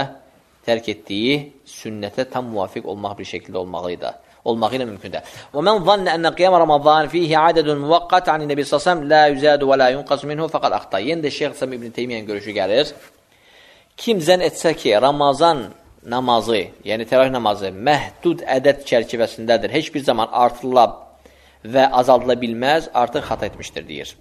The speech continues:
Sonra da Abu Malik çox sevinir Şeyx İslam İbn, İbn Teymiyyə bu sözlərinə və böyük alqışlarla bu sözdən deyir. "Və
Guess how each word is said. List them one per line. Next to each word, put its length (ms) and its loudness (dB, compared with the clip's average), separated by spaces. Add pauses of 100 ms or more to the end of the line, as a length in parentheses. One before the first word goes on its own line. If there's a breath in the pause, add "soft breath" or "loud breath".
(1200 loud breath)
Sonra 180 4
da 100 2
Abu 160 4
Malik 320 2
çox 220 -8
sevinir 540 -2
Şeyx 300 -6
İslam 280 -6
İbn, 200 -14
İbn 220 -10
Teymiyyə 320 -6
bu 40 -8
sözlərinə 680 0 (400 loud breath)
və 200 2
böyük 160 2
alqışlarla 680 2
bu 40 -8
sözdən 320 -6
deyir. 120 0
"Və 160 4